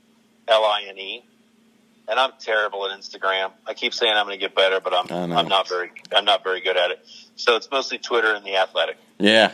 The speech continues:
Speaker 2: I'm, I'm the same way with the Instagram stuff. I'm really good on TikTok, however, so I've got
Speaker 1: Are,
Speaker 2: that.
Speaker 1: are you? <laughs> Now, are those dance moves, George, or is that just commentary?
Speaker 2: Uh, a little of both. I do commentary with the dance moves. It's, uh,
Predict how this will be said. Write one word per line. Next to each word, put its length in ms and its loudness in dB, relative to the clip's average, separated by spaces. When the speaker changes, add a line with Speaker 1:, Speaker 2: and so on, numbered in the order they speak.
Speaker 2:
I'm, 160 2
I'm 180 6
the 80 2
same 260 -2
way 160 2
with 140 0
the 100 -4
Instagram 540 -2
stuff. 300 4
I'm 160 6
really 220 10
good 160 6
on 120 4
TikTok, 600 0
however, 440 -2
so 540 0
I've 100 0
got 200 4
Speaker 1:
Are, 40 -20
Speaker 2:
that. 340 0
Speaker 1:
are 140 0
you? 100 -10
<laughs> 460 -4
Now, 140 4
are 80 0
those 180 -2
dance 280 -2
moves, 260 -4
George, 320 -2
or 80 -2
is 120 -10
that 200 0
just 320 -8
commentary? 540 -2
Speaker 2:
Uh, 360 8
a 40 8
little 200 6
of 60 2
both. 220 10
I 100 6
do 280 2
commentary 580 6
with 260 2
the 60 -4
dance 360 0
moves. 300 0
It's, 340 2
uh, 80 8